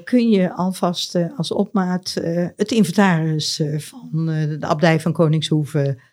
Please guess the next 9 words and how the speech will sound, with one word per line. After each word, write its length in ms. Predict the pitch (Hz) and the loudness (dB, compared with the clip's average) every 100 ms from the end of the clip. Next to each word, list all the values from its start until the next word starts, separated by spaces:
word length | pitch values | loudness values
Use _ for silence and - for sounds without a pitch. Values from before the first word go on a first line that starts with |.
| _ _ _ _ | _ _ _ _
in 140 | 170 | 2
negentien 440 | 160 151 135 151 151 | 2 2 -2 -2 0
negen 760 | 147 147 143 135 127 - - _ | 0 0 -2 -6 -8 -10 -16 _
op 200 | - 147 | -18 -8
je 140 | 156 135 | -4 -2
gemak 380 | 165 143 - | 0 -2 -4
eens, 280 | 147 - - | -6 -6 -4
eh, 100 | 151 147 | -4 -2
doorlezen. 880 | 151 165 147 143 135 135 127 - | 2 2 2 0 -2 -6 -8 -12